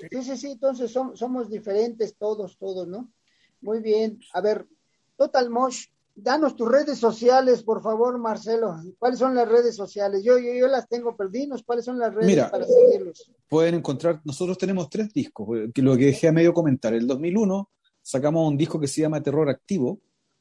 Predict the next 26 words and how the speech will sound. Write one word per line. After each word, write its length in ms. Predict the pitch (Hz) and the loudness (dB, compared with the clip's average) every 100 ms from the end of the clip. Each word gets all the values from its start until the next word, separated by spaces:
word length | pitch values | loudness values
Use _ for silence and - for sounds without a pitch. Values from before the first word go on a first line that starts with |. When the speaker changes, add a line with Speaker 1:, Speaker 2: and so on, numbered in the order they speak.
| _ _ | _ _
Speaker 1:
Ujú. 340 | 247 185 202 131 | -10 -8 -4 0
Speaker 2:
y 100 | 127 | 0
el 120 | 123 | 0
dos 140 | 123 | -2
mil 400 | 127 160 170 165 | -4 -2 0 -2
seis 440 | 143 - 196 190 - | -6 -4 -2 -4 -8
un 100 | 139 | -8
disco 240 | 139 139 156 | -6 -4 -4
que 80 | |
se 160 | 151 123 | -6 -4
llama 220 | 104 113 | -4 -4
Génesis. 560 | - 214 131 - 101 - - | 0 0 0 -4 -14 -14 -2
Todos 160 | 185 | 0
esos 140 | 202 202 | 2 2
Speaker 1:
Génesis. 120 | 160 | -2
Speaker 2:
discos 240 | 190 180 | -2 -4
están, 340 | - 185 190 - _ _ _ _ | -2 -2 -4 -12 _ _ _ _
están 280 | _ 131 165 | _ 0 2
en 280 | 160 160 156 _ | 2 -4 -10 _
Spotify, 760 | - - 190 180 185 180 190 233 _ _ _ _ - | -12 -2 2 2 2 0 0 -2 _ _ _ _ -4
eh, 640 | 123 120 117 113 110 107 - | 0 2 4 2 0 -2 -6
están 300 | 127 147 139 | -4 -2 0
en, 500 | 135 131 127 127 123 | 0 -2 0 -2 -2
eh, 420 | 120 117 117 104 - | -4 -6 -8 -8 -4
Apple 260 | 131 156 | -2 2
Music, 480 | 156 185 170 170 - | 2 2 2 -2 -4